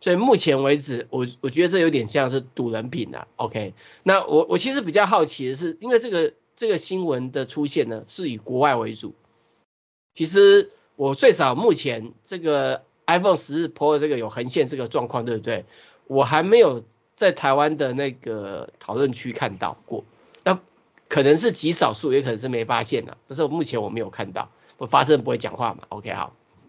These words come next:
那国外会这个发生，会表示这个问题蛮多。那我们来推测一下，卖给国外的萤幕，呃，嗯，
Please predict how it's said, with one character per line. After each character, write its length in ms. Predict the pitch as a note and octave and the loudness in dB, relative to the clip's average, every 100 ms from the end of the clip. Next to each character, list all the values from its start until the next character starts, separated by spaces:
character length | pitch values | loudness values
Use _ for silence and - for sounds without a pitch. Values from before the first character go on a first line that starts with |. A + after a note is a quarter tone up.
| _ _ _ _ _ _ _ _ - | _ _ _ _ _ _ _ _ 2
那 240 | C#3 E3 - - _ - | 2 2 -6 -20 _ 0
国 120 | F3+ | 4
外 160 | A#3+ | 6
会 140 | G3+ G3+ | 4 0
这 80 | G3 | -2
个 120 | F3 | 0
发 180 | E3 D#3+ | 0 0
生， 160 | F3 | -2
会 100 | E3+ | -4
表 180 | E3 A#2 | -6 -10
示 100 | A#2 | -10
这 80 | D3+ | -8
个 80 | D#3 | -4
问 160 | D#3 | -4
题 100 | A2+ | -4
蛮 220 | A2+ G#2 G#2+ | -10 -12 -12
多。 220 | A2 A2 | -12 -4
那 140 | F#3 A3 | 0 2
我 100 | C#3 | 0
们 140 | B2+ | 0
来 140 | C3+ | -4
推 240 | C#3 F3 E3+ | -4 -4 -4
测 180 | F3 C#3+ | -2 0
一 40 | |
下， 260 | C3+ A2+ - _ _ _ | 0 -4 -6 _ _ _
卖 180 | C#4 G#3 | 2 4
给 120 | D3 | 4
国 280 | - D3+ E3+ | 2 2 4
外 220 | A#3 D3+ | 4 2
的 120 | C#3+ | -4
萤 160 | - C#3+ | -8 -8
幕， 240 | G#3 C#3+ - | -6 -6 -6
呃， 600 | B2+ B2 A2+ G2 F#2+ F2+ - | -8 -6 -8 -12 -16 -20 -18
嗯， 320 | A#2 F#2+ | -16 -16